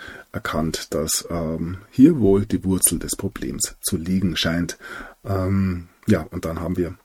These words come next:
noch die schon angesprochene Ermordung von Robert Kennedy. Ähm, Kennedy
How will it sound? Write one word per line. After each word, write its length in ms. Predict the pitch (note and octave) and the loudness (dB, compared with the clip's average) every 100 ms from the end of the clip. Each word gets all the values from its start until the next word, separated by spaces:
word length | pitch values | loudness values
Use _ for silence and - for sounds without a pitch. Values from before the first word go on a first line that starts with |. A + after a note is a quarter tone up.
| - | -12
noch 160 | - - | -12 -10
die 260 | - F2+ F#2+ | -8 -8 -8
schon 160 | - - | -10 -10
angesprochene 540 | F2+ - - E2+ F2 - - - - | -10 -10 -12 -12 -12 -14 -14 -8 4
Ermordung 420 | G#2 G#2 A2 G#2+ | 8 12 10 10
von 160 | G2+ | 6
Robert 340 | F#2+ A#2+ C#3+ - | 8 10 10 10
Kennedy. 480 | A#2 A2+ A2 A2 G#2+ G#2+ | 8 10 10 8 8 2
Ähm, 340 | G2 G2 G2 - _ | 2 2 2 -2 _
Kennedy 500 | - G#2+ G2+ G#2 G#2 | 2 6 8 6 4